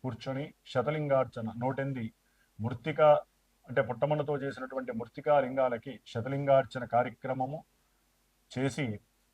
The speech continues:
పంచముఖి రుద్రాక్షకి కూడా అక్కడ అభిషేకం చేసి, ఎవరైతే వారి యొక్క శని దోషాలు పోయి ధనప్రాప్తి కోసము, అట్లాగే కొన్ని గండాలని, ఇబ్బందుల్ని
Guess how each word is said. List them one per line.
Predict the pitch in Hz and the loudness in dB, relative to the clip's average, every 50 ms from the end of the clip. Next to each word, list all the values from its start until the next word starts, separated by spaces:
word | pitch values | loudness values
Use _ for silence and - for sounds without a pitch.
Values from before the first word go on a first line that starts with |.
| _ - | _ -2
పంచముఖి | 127 147 143 - 160 165 151 - 160 | -2 0 0 0 -2 -2 -2 -2 -2
రుద్రాక్షకి | 139 131 123 - 143 147 143 143 - - - - 143 139 | -2 -2 0 2 4 4 4 4 0 -6 -12 -8 -8 -4
కూడా | 131 135 135 139 139 139 - - | -2 2 4 6 6 6 4 0
అక్కడ | 113 127 | -4 -2
అభిషేకం | 113 107 117 107 - 143 143 147 143 135 - - | -2 -2 -2 -2 -2 -2 -2 -2 -4 -6 -6 -6
చేసి, | 131 123 - - 147 151 - _ _ _ - | -8 -8 -8 -10 -12 -12 -14 _ _ _ -6
ఎవరైతే | 117 113 120 135 151 147 143 - 160 160 151 151 - _ _ _ _ _ _ _ _ _ _ _ _ - | -2 0 0 2 0 0 -2 -2 -2 -2 -2 -2 -4 _ _ _ _ _ _ _ _ _ _ _ _ 4
వారి | 113 123 131 143 | 6 6 6 6
యొక్క | 135 131 - 131 | 4 0 -2 -4
శని | - - 127 135 147 | -4 -2 -2 0 0
దోషాలు | 151 147 147 147 - 147 139 131 135 143 143 - _ 123 | 2 0 0 0 0 0 0 0 0 -2 -6 -8 _ -6
పోయి | 123 127 131 139 151 147 - _ _ _ _ _ _ - | -4 -2 -2 -2 -4 -6 -8 _ _ _ _ _ _ -14
ధనప్రాప్తి | 101 92 110 123 151 151 151 - 151 151 143 147 - 139 | -6 -4 0 2 2 2 2 2 2 2 2 2 -2 -6
కోసము, | - 143 135 123 - 131 131 135 139 139 - _ _ _ - | -4 -4 -4 -4 -4 -8 -8 -8 -8 -10 -12 _ _ _ -12
అట్లాగే | 113 - - 139 143 143 139 | -6 -2 0 2 2 2 0
కొన్ని | - 135 131 131 107 95 113 | -2 -4 -6 -4 -4 -2 -2
గండాలని, | 117 131 139 139 143 139 143 139 143 143 - - | 0 2 6 6 6 6 6 4 0 -4 -12 -14
ఇబ్బందుల్ని | 107 104 131 131 139 139 135 135 135 135 135 - | -8 -4 -4 -4 -2 -2 -4 -4 -4 -4 -6 -8